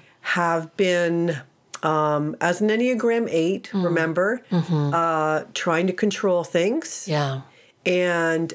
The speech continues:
Speaker 1: also, um, the problem-solving piece.
Speaker 2: Mm-hmm.
Speaker 1: So, you know, trying to control some of the outcomes for my kids.
Speaker 2: Mm-hmm.
Speaker 1: I know it was driven from a place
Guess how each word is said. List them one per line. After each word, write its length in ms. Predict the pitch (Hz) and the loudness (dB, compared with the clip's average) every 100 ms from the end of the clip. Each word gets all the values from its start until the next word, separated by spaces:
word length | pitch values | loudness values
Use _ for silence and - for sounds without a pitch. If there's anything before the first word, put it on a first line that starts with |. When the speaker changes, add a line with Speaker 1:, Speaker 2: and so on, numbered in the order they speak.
| - | -2
Speaker 1:
also, 760 | 165 180 180 - 170 156 156 - | 0 0 -2 -2 0 0 0 0
um, 580 | 156 151 147 147 147 - - | -2 0 -2 -2 -6 -10 -8
the 120 | - | -8
problem-solving 760 | - 175 160 180 - 196 202 | -2 0 0 0 0 0 0
piece. 480 | 190 220 285 - - | 0 0 0 -4 -6
Speaker 2:
Mm-hmm. 440 | 262 202 196 147 147 - | -2 0 0 -2 -6 -12
Speaker 1:
So, 640 | - - 190 180 175 185 - _ _ _ _ | -8 -2 2 2 2 -2 -6 _ _ _ _
you 140 | 196 190 | 0 2
know, 220 | 160 156 - | 2 0 -4
trying 340 | - 180 180 | -2 0 0
to 80 | 175 | -2
control 720 | 190 165 - 170 160 156 156 | -2 -2 0 0 2 2 0
some 260 | - 165 | -2 -2
of 140 | 151 143 | -2 -2
the 180 | - - | -4 -2
outcomes 420 | 160 - 156 143 | -2 0 -2 -2
for 100 | 156 | -2
my 160 | 135 123 | 0 0
kids. 560 | - 143 131 135 - | 0 2 2 -2 -4
Speaker 2:
Mm-hmm. 400 | 190 156 151 139 139 _ 185 | -2 0 0 -2 -8 _ -2
Speaker 1:
I 180 | 185 | 2
know 400 | 196 196 202 196 | 2 2 2 2
it 140 | 233 208 | 0 0
was 180 | 202 170 | 0 -2
driven 480 | - 160 165 175 | -4 0 2 0
from 240 | 175 - 165 | -2 -2 0
a 80 | 143 | 0
place 640 | - - 156 147 143 - | -4 -2 0 0 -4 -10